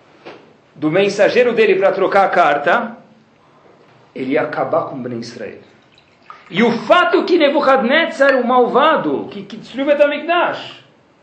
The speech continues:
conseguiu reinar quarenta anos, foi no mérito dos quatro passos que ele deu pra fazer o quê?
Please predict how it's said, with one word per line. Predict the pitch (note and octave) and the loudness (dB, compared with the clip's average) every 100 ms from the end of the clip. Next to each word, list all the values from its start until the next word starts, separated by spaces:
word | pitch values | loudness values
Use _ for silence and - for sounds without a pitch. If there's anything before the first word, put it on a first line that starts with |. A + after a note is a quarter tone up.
| _ - _ _ _ _ | _ -20 _ _ _ _
conseguiu | A#3 C#4 - C4 F#3+ E4+ | 2 2 0 0 2 2
reinar | C#4+ C#4+ D4+ C4 | 2 2 2 2
quarenta | A#3 B3+ A#3+ D#4+ F4+ D4 | 2 2 4 2 0 0
anos, | C4 A#3+ C#4+ E4 E4+ - | 2 2 2 2 0 -2
foi | - B3 | 0 0
no | A3+ | 0
mérito | G3+ A3+ B3+ G#3+ | 0 0 0 -4
dos | G3 G3 | -8 -12
quatro | - G#3+ A#3+ A#3 A3 | -10 -6 -6 -6 -10
passos | - G3 G#3+ - D#3+ | -8 -6 -6 -8 -14
que | - | -8
ele | E3+ C#3+ | -6 -2
deu | D#3+ A3 C4+ | 2 4 2
pra | - G#3+ | 0 -2
fazer | - G3 A3 | 0 2 2
o | G3+ | 2
quê? | G3+ A3 C#4 C#4 | 2 4 2 0